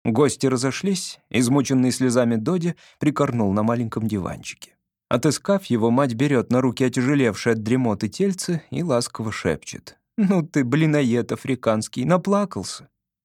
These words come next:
И тут же, обращаясь к отцу, перебрасывает свои мысли в другую плоскость. «А знаешь, говорят, Антоновский получил от Мразича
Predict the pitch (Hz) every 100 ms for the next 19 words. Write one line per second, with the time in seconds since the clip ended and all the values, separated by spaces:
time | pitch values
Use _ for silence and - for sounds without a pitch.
0 | _ - 113 127 113 120 120 117 131 113
1 | - 123 - 190 180 - - _ 135 147
2 | 139 123 127 131 - 143 175 202 135 123
3 | 170 165 107 92 104 85 - - - -
4 | _ _ - 180 196 226 127 147 156 170
5 | 165 175 160 165 165 190 - 190 170 156
6 | - 170 135 139 131 147 170 190